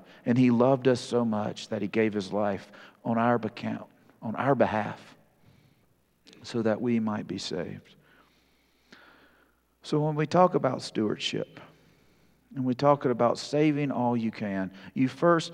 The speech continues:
have to realize the first step in saving is understand what and why we are saving.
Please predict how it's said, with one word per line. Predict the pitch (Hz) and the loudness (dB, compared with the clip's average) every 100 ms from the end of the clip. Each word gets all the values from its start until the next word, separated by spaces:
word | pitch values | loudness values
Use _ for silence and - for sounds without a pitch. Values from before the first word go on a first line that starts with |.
| - | -12
have | - 143 - | -2 0 2
to | 131 | 0
realize | 120 127 127 117 113 110 | 4 4 4 4 4 0
the | - | -2
first | 107 - 127 | -6 -2 -2
step | - 135 123 | 2 0 0
in | 104 | -2
saving | 110 127 120 120 117 | -4 0 2 4 2
is | 110 107 104 - | 0 -2 -6 -4
understand | 139 147 139 - 127 123 113 - - - - | 0 2 0 0 2 2 2 -2 -16 -20 -16
what | 127 135 143 - - | 0 6 6 4 -4
and | 110 110 | -4 0
why | 110 117 113 110 110 - - | 2 4 4 2 -4 -16 -6
we | 110 104 | 0 0
are | |
saving. | 95 - 92 85 73 71 | 0 -4 -4 -4 -8 -14